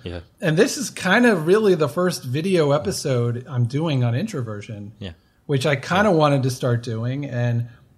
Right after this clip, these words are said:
Speaker 2: I'm
Speaker 1: Yeah.
Speaker 2: gonna actually be posting this after the Sagar Bot interview I just did a few weeks ago. And that was supposed to be the first video interview, and I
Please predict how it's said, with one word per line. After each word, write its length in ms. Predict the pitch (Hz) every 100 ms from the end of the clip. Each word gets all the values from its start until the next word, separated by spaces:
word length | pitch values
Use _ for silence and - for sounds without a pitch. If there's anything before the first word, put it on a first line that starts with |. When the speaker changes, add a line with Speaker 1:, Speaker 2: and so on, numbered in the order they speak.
| -
Speaker 2:
I'm 120 | 147
Speaker 1:
Yeah. 40 | 156
Speaker 2:
gonna 140 | 175
actually 380 | 165 147 - 156
be 260 | 123 - 135
posting 400 | 151 147 - 135
this 180 | 135 123
after 540 | 151 156 170 - 139 127
the 120 | 123
Sagar 420 | 123 135 131 131
Bot 360 | 117 123 139 135
interview 380 | 123 113 117 110
I 80 |
just 260 | 104 120 -
did 140 | -
a 40 | -
few 180 | 87 90
weeks 260 | 101 -
ago. 360 | - 98 110 143 _ _ _ _ _ _ _
And 400 | - 135 131 127
that 180 | 123 190
was 120 | 165
supposed 480 | - 185 190 320 -
to 80 | 220
be 140 | 170
the 100 | 160 135
first 300 | 160 139 139
video 380 | 135 135 131
interview, 360 | 131 127 131 131
and 100 | 135
I 200 | 170 180